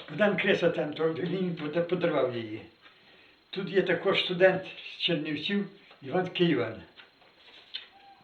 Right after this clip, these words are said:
Один з них. Той також подарував мені фотографію.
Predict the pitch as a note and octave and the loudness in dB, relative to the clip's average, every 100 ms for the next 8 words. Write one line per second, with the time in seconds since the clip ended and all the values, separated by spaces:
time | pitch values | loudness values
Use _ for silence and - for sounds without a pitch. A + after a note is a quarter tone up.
0 | - C#3 D#3+ C3 B2+ B2 - - - - | -12 -4 -2 -2 -4 -6 -8 -14 -18 -20
1 | - - - - - _ _ _ _ _ | -20 -20 -20 -20 -20 _ _ _ _ _
2 | _ _ _ _ _ _ _ _ _ - | _ _ _ _ _ _ _ _ _ -20
3 | _ - _ _ _ F#3 F#3 F3+ G3+ F3+ | _ -20 _ _ _ 2 2 2 0 0
4 | - F3+ F#3+ F#3+ F#3+ E3+ - E3+ G3 - | 2 2 6 6 4 -4 2 4 4 2
5 | F#3+ F#3+ | 0 -2